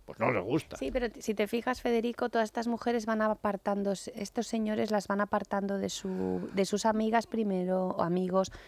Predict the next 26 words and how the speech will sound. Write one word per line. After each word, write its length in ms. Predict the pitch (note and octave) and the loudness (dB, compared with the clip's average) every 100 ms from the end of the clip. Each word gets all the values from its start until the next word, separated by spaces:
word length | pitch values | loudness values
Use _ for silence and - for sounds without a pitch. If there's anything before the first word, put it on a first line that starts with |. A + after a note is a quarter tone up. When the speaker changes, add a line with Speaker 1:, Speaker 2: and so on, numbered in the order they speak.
| - - | -12 2
Speaker 2:
de 80 | |
su 180 | G#3+ B2+ | 6 6
Speaker 1:
Siempre. 80 | G#3 | 6
Speaker 2:
familia. 600 | A#3+ A3 G#3+ G#3+ G#3+ G#3+ | 6 6 6 6 6 6
O 40 | - | 4
sea, 180 | - - | 2 4
mirad, 220 | G#3+ A3 | 8 8
Speaker 1:
Aislándolas. 640 | D3 C#3+ C#3+ A#2+ A2 G#2 | 8 6 6 2 0 0
Speaker 2:
Josep 240 | A#3 A3 C4+ | 2 4 4
Santacana, 680 | - C#4 A3 F#3+ F#3 E3+ - | 4 4 4 4 2 2 0
Urdangarín, 840 | A3 G3 G3 G3 F#3+ G3 G3+ F3 F3 - _ - - _ - | 0 2 4 4 4 4 2 0 -6 -18 _ -20 -20 _ -2
eh, 600 | G#3+ G#3 G3+ G3+ G3+ G#3 - | 2 4 4 4 4 2 0
todas 160 | - A#3+ | 0 2
estas 160 | - C#4 | 2 2
mujeres 340 | C#4 C#4+ C4+ | 4 4 2
acaban 320 | C4 B3 C4 | 2 4 4
in-, 180 | C#4 B3+ - _ | 4 4 -2 _
enemistadas 960 | - G#3 G#3 F#3 G3+ F#3+ - C4 C4+ C#4 | 0 4 4 4 2 2 2 6 6 4
con 260 | - G#3 F#3+ | 2 -2 2
todo 240 | A3 A#3+ | 4 6
s-, 180 | B3+ - - | 4 0 -12
su 200 | - A#3+ | 0 4
entorno, 600 | A3 A3 C4+ C#4+ D4 E4 | 4 4 6 6 6 4
primero 380 | G#3+ G#3 G#3+ G#3+ | 2 4 6 6
el 140 | G#3 | 8
em-, 120 | G#3 | 4